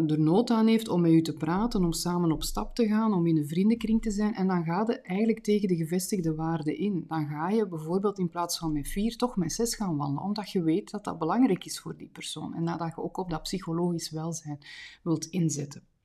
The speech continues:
Derde kwaliteit van een sensitieve leider, dus naast het zelfbewustzijn, naast de innerlijke wijsheid, is in contact staan met het grotere geheel.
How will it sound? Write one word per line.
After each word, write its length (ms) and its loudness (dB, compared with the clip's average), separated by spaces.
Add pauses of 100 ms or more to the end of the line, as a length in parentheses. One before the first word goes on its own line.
(880)
Derde 340 4
kwaliteit 680 2
van 180 0
een 60 2
sensitieve 680 0
leider, 280 2
dus 160 -4
naast 300 2
het 140 -6
zelfbewustzijn, 840 0
naast 320 0
de 60 -10
innerlijke 460 -10
wijsheid, 460 -8 (440)
is 160 0
in 120 4
contact 460 0
staan 220 -2
met 120 2
het 160 -4
grotere 440 -4
geheel. 440 -6